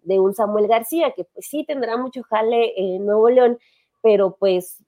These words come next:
en cualquier otro lado tú mencionas a Samuel García y, pues, híjole, te, <laughs> te lleva a pensar otras cosas más que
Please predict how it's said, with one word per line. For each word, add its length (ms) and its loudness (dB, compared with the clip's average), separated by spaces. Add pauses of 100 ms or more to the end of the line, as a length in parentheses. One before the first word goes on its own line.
(100)
en 320 0
cualquier 360 2
otro 220 0
lado 340 4
tú 120 -6
mencionas 520 -2
a 40 -10
Samuel 240 -4
García 540 -2
y, 160 -4
pues, 340 -8
híjole, 320 -4 (240)
te, 520 0
<laughs> 40 -20
te 680 -2 (500)
lleva 500 6
a 80 0
pensar 320 0
otras 300 -2
cosas 300 -4
más 260 -4 (100)
que 220 -2